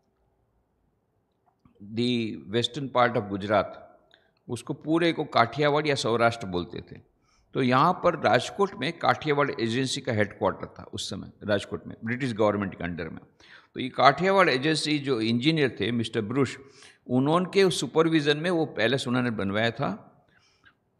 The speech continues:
और ये जो prototype building plan of a typical town hall of an American city, कोई अमेरिकन सिटी के जितने टाउन हॉल होते हैं, उसकी डिज़ाइन के अनुसार उन्होंने ये डिज़ाइन बनाई है।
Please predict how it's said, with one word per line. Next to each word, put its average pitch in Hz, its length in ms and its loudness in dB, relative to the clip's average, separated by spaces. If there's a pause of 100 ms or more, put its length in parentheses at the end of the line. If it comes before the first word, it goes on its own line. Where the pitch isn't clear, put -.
(160)
और 156 320 2
ये 156 280 0
जो 156 260 -4
prototype 202 720 4
building 147 380 4
plan 147 320 4
of - 20 -6
a 127 120 -8 (120)
typical 180 420 0 (140)
town 135 260 2
hall 113 280 4 (400)
of 107 140 -2
an 127 180 0
American 151 520 0
city, 104 240 -6 (1080)
कोई 180 180 2
अमेरिकन 165 540 0
सिटी 165 360 -2
के 165 160 -2
जितने 135 380 -6
टाउन 139 340 0
हॉल 165 140 2
होते 147 280 -2
हैं, 170 360 -6 (880)
उसकी 226 500 0
डिज़ाइन 151 580 4
के 147 100 0
अनुसार 135 480 4
उन्होंने 127 320 0
ये 127 160 0
डिज़ाइन 110 420 0
बनाई 85 260 -8
है। - 200 -18